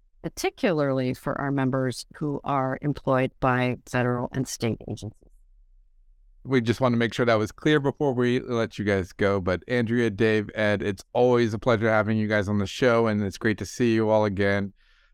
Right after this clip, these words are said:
Speaker 2: Uh, you can find additional information, as Ed was saying, on the C M A Advocacy Action Center at w w w dot c m a a net dot org slash resources under the Resources tab.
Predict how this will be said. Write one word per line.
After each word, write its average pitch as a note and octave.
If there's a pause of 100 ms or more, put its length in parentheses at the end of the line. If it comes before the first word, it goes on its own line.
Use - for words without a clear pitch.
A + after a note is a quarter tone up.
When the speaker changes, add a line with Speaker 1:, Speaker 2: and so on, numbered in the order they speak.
Speaker 2:
Uh, -
you C3+
can E3+
find F3
additional D#3+
information, D3+
as C3+
Ed C#3
was C#3
saying, C#3
on B2+
the A#2+
C D3
M C3+
A C3 (200)
Advocacy C3
Action B2
Center C#3+ (120)
at G#2+ (340)
w B2
w A2+
w A#2
dot G#2+
c A#2+
m G#2+
a G2+
a G2+
net G#2 (260)
dot G#2+ (100)
org C#3+ (220)
slash -
resources G2+
under G#2+
the F#2
Resources G2
tab. -